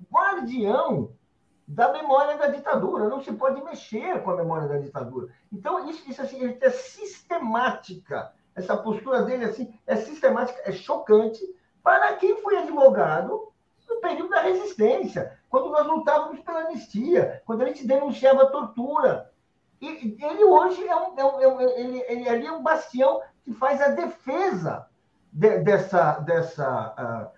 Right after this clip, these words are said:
de, dessa turma, e agora ele está racionalizando que você punir o torturador é criar instabilidade, é, é, é, portanto, criar uma aventura. É bom você perdoar e conviver.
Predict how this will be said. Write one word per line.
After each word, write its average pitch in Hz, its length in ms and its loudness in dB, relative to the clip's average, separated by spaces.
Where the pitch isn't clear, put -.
de, 180 260 2
dessa 156 300 -2
turma, 196 600 -2
e 233 120 4
agora 262 260 8
ele 254 120 -2
está 277 180 2
racionalizando 277 1500 4
que 214 80 -4
você 226 380 -4
punir 294 760 2
o 370 100 4
torturador 185 1000 2
é 214 100 2
criar 269 420 6
instabilidade, 247 1120 2
é, - 60 -4
é, 220 420 -2
é, - 40 0
portanto, 247 420 0
criar 247 260 2
uma 247 140 2
aventura. 226 560 0
É 208 80 2
bom 277 220 2
você 277 400 -4
perdoar 294 760 2
e - 40 -10
conviver. 269 520 2